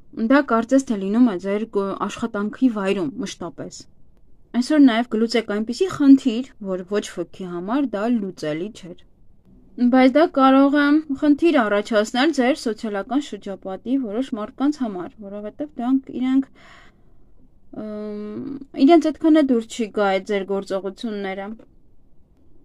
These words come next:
Այդ ձեր խնդիրների լուծելու ձեր կարողությունը կարող է ստիպել որոշ մարդկանց իրենց անապահով զգալ։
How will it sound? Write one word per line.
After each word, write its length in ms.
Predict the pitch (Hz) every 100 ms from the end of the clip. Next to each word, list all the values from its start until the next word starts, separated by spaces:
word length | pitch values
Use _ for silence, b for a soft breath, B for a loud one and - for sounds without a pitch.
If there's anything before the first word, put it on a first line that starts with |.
| _
Այդ 220 | - 254 233
ձեր 180 | 247 262
խնդիրների 720 | 254 247 262 240 240 233 233 233 226 -
լուծելու 520 | 220 226 233 226 220
ձեր 200 | 202 196
կարողությունը 720 | - 185 208 220 226 403 453
կարող 280 | 269 196 208
է 60 | 214
ստիպել 420 | - - 233 262
որոշ 300 | 233 220 247
մարդկանց 640 | 240 220 220 - 285 349
իրենց 340 | 240 233 277 -
անապահով 760 | - 214 202 190 190 202 190 190
զգալ։ 320 | - 175 185